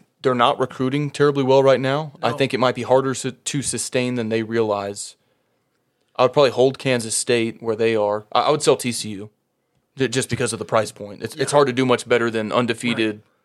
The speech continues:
Speaker 1: probably conference champs, probably, uh, playoff. So, um, s-, but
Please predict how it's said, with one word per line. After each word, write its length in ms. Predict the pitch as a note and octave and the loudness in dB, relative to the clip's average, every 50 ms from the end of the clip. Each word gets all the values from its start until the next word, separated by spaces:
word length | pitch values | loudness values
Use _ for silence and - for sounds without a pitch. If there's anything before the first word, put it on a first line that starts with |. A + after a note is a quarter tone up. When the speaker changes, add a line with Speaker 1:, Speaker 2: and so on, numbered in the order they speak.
| _ _ | _ _
Speaker 1:
probably 420 | - - C3 B2 B2 A#2 A2+ A#2 A#2 | 0 4 4 4 4 4 2 -2 -4
conference 360 | - A#2+ A2+ A2+ A2 - - | -2 -2 -2 -2 -2 -6 -12
champs, 340 | - - A#2+ A2+ A2 G#2+ - | -6 -4 -2 -2 -2 -4 -8
probably, 760 | - _ B2 A2+ A2+ A2 A2 G#2+ G#2+ G#2+ G#2+ G#2+ G#2+ G#2+ _ _ _ _ _ _ _ _ _ _ _ _ _ _ _ _ _ _ - | -6 _ 2 2 2 2 0 -4 -8 -10 -10 -12 -14 -20 _ _ _ _ _ _ _ _ _ _ _ _ _ _ _ _ _ _ -6
uh, 120 | G#2+ G#2 | -6 -6
playoff. 560 | G#2 - B2+ A2+ G#2 G2+ F2+ G2 G#2+ - - - _ _ | -2 2 2 2 2 2 -2 -4 -6 -6 -10 -18 _ _
So, 400 | - - - A2+ G2 F#2+ F#2+ - _ _ _ _ _ _ _ _ _ _ _ _ _ _ _ _ _ _ _ _ _ _ _ _ _ _ _ _ _ _ _ _ _ _ _ _ _ _ _ _ _ _ _ - _ _ _ - | -10 -2 0 2 2 2 0 -4 _ _ _ _ _ _ _ _ _ _ _ _ _ _ _ _ _ _ _ _ _ _ _ _ _ _ _ _ _ _ _ _ _ _ _ _ _ _ _ _ _ _ _ -20 _ _ _ 0
um, 440 | C3 C3+ C#3 C#3 C#3 C3+ C3+ C3 - - _ _ _ _ - | 2 4 6 6 4 4 2 0 -4 -4 _ _ _ _ -8
s-, 120 | - - | -8 -8
but 320 | - - D#3 C#3+ D3+ C3 | -8 -4 0 2 2 4